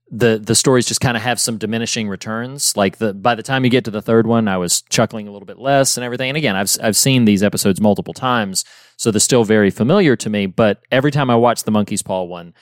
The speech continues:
I do still appreciate and enjoy the fact that I'm watching it. The jokes still land for me. I still largely enjoy it. So, uh, so yeah, the, I think, I think it's pretty, uh, telling that we all three cited that one as our favorite segment for it. Uh, Blake, I'm gonna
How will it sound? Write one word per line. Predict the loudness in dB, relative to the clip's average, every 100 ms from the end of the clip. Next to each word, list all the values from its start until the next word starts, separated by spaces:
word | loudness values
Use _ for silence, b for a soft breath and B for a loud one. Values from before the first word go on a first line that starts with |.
| b b b
I | -4
do | 2 4 4
still | 4 4 4 2 0
appreciate | 0 2 2 4 2 2
and | 0
enjoy | -4 -4 0 2
the | 0
fact | 0 0 0 -4
that | -2
I'm | 0
watching | 0 0 -6
it. | -14
The | -8
jokes | 0 2 2
still | 2 2
land | 2 0 -4
for | -10
me. | -10 -12 -12 b b b
I | -2
still | 2 4 4 6
largely | 4 4 0 0
enjoy | 0 0 0
it. | 0 -2 -2
So, | 0 0 0
uh, | -4 -6 -6 -4
so | 0
yeah, | 0 -2
the, | -4 -6 -6 -8
I |
think, | -8 -8 -8 _
I | -12
think | -12
it's | -6
pretty, | 0 2 4 4
uh, | 4 2 -2 b b b
telling | 0 0 0 -2
that | -4 -2
we | 0
all | 2 2
three | 0 0 2
cited | 2 2 2
that | 0 0
one | 0
as | 0 2
our | 2 0 -4 -6
favorite | 0 0 0
segment | 0 0 0 -6
for | -4 -4
it. | -4 B B B B
Uh, | 2 0 2
Blake, | 2 4 2
I'm |
gonna | -4